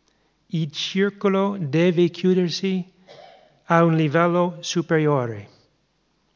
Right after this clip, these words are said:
o non chiudersi affatto. In assenza di un mediatore capace di occuparsi del livello globale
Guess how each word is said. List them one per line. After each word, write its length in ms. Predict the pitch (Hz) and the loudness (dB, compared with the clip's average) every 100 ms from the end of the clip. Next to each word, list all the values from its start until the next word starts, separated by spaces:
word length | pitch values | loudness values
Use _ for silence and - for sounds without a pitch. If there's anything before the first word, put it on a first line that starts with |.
| _ _ | _ _
o 500 | 151 151 175 160 - - _ _ _ _ | 2 2 2 -4 -16 -20 _ _ _ _
non 300 | 151 151 160 | 0 2 2
chiudersi 680 | 151 185 165 139 - 156 180 - | 2 2 4 2 0 -4 -4 -10
affatto. 640 | 135 - 131 - 110 - _ _ _ _ _ _ _ _ _ _ _ _ _ _ _ _ _ | -8 -6 -6 -8 -16 -18 _ _ _ _ _ _ _ _ _ _ _ _ _ _ _ _ _
In 160 | 180 170 | 0 2
assenza 640 | 170 - 196 160 - 160 | 0 2 0 0 0 -2
di 160 | 147 151 | 0 0
un 100 | 147 | 2
mediatore 840 | 160 165 160 160 175 165 139 131 | 2 2 0 2 4 6 4 0
capace 800 | 147 151 196 196 - 151 120 117 _ _ _ | -4 -2 0 0 -2 -6 -6 -10 _ _ _
di 140 | - 160 | -4 0
occuparsi 760 | 175 160 165 185 202 190 - 190 | 0 0 0 2 4 2 0 0
del 160 | 175 | 2
livello 420 | 170 160 185 175 | 2 4 4 4
globale 760 | 143 151 151 214 185 123 110 | 4 2 4 2 2 -2 -8